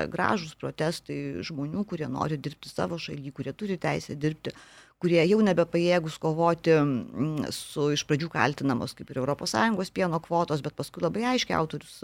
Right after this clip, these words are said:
pasako personažo lūpomis, kad po to jam teks susidurti su globalizacija. Su pasaulinė rinka ir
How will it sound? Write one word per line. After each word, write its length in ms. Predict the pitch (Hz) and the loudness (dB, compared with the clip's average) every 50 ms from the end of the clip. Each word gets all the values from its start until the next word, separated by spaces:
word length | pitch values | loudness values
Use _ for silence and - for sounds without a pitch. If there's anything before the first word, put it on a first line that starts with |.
| 143 135 | -6 -6
pasako 400 | - 156 - 143 - 151 - - | -6 -4 0 0 0 0 0 -4
personažo 600 | - 143 139 - 151 147 156 151 160 160 151 143 147 | -4 -4 -4 -4 -4 0 0 2 2 0 0 -2 -2
lūpomis, 380 | 143 - 254 269 320 330 - - | -2 0 -2 -2 -2 -2 -4 -4
kad 100 | 196 - | -4 -4
po 140 | - 160 160 | -4 -4 -2
to 160 | 180 185 180 | 0 0 0
jam 80 | 175 170 | 0 0
teks 220 | - 175 - - | -2 -4 -6 -8
susidurti 480 | - - - 151 143 165 165 - 156 - | -12 -14 -8 -4 -4 -4 -4 -4 -10 -14
su 80 | - - | -10 -6
globalizacija. 800 | 160 160 - - 165 160 151 175 165 185 214 - - - - - _ _ _ - - - - - - _ - | -4 -2 -2 -2 -2 -2 0 2 2 2 2 0 -6 -16 -18 -20 _ _ _ -20 -20 -20 -20 -20 -20 _ -12
Su 80 | - | -4
pasaulinė 600 | - - 160 - 170 151 156 160 156 151 151 156 143 | 0 0 2 4 4 4 6 6 4 2 2 2 4
rinka 240 | 180 233 269 302 311 | 4 4 4 4 4
ir 80 | 262 | 2